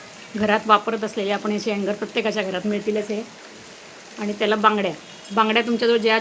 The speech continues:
छान असतील, काचेच्या मात्र घेऊ नका, त्या लवकर तुटतात. अशा बेंटेक्सच्या किंवा मेटलच्या वगैरे ज्या बांगड्या असतील त्या तुम्ही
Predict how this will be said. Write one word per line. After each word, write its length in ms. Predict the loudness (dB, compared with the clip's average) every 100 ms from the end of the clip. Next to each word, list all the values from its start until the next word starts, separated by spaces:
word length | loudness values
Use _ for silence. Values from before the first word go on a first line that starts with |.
| 0
छान 160 | -2 -2
असतील, 200 | -2 -2
काचेच्या 380 | 0 0 0 0
मात्र 260 | -2 0 0
घेऊ 180 | 2 0
नका, 260 | 0 -4 -6 -2
त्या 100 | 2
लवकर 280 | 2 0 -2 0
तुटतात. 320 | 0 0 0 -2 -16 -16 -18 -18 -18 -18 -18 -10 -6
अशा 160 | 0
बेंटेक्सच्या 640 | 2 2 2 -2 2 2 2
किंवा 340 | 0 0 0
मेटलच्या 720 | 0 0 0 0 2 2 4 4
वगैरे 260 | 4 2
ज्या 160 | 2 2
बांगड्या 280 | 2 2 0
असतील 260 | 0 -4
त्या 80 | -2
तुम्ही 220 | 0 -2